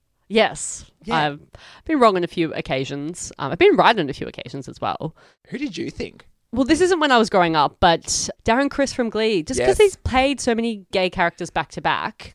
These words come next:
Speaker 2: Oh,
Speaker 1: and he makes
Speaker 2: God,
Speaker 1: a
Speaker 2: I wish he
Speaker 1: lovely
Speaker 2: would. He just makes a really nice gay
Speaker 1: gay man,
Speaker 2: boyfriend.
Speaker 1: yeah. A beautiful gay
Speaker 2: Oh.
Speaker 1: serial killer.
Speaker 2: I thought,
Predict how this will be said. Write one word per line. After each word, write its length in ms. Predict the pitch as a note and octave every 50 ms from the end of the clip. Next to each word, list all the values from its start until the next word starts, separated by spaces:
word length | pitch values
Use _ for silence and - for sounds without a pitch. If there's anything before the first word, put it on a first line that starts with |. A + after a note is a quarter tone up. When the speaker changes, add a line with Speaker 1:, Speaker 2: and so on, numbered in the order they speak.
| - -
Speaker 2:
Oh, 60 | G#3+
Speaker 1:
and 140 | G#3+ G#3+ G#3
he 80 | A#3
makes 200 | A#3 A#3+ B3+ -
Speaker 2:
God, 80 | - A#3+
Speaker 1:
a 20 | A3+
Speaker 2:
I 40 | A3+
wish 80 | A3+ -
he 40 |
Speaker 1:
lovely 200 | A#3 A#3 A3 G#3
Speaker 2:
would. 100 | G3+ F#3 - _ _ _ _ _ _ -
He 60 | F#3
just 220 | - - - -
makes 180 | D4+ D4 - -
a 80 | G3+
really 360 | E3 C#3+ A#2+ B2+ D#3 D3+ D#3 D#3+
nice 380 | D#3 D3+ D3 D3 C#3 - -
gay 220 | - - C#3+ C#3+ C#3+
Speaker 1:
gay 140 | F3 G3 F#3
man, 200 | F3 F#3 F3+ F#3+ F#3
Speaker 2:
boyfriend. 140 | - - G#3
Speaker 1:
yeah. 400 | G#3 G#3 G3 F#3 D#3 C#3 C#3 D3+ D#3 _ _ _ -
A 160 | - G#3 G#3+ F3 _ -
beautiful 300 | A3 A3 G#3 G3+ G#3 G#3
gay 220 | - G3 E3 F3
Speaker 2:
Oh. 20 | F3+
Speaker 1:
serial 360 | D3+ - - F#3+ F3 F3 F3
killer. 400 | - - D#3+ C#3 C3+ - - D#3 _ _ _ -
Speaker 2:
I 120 | B2 C3
thought, 180 | C#3+ - - -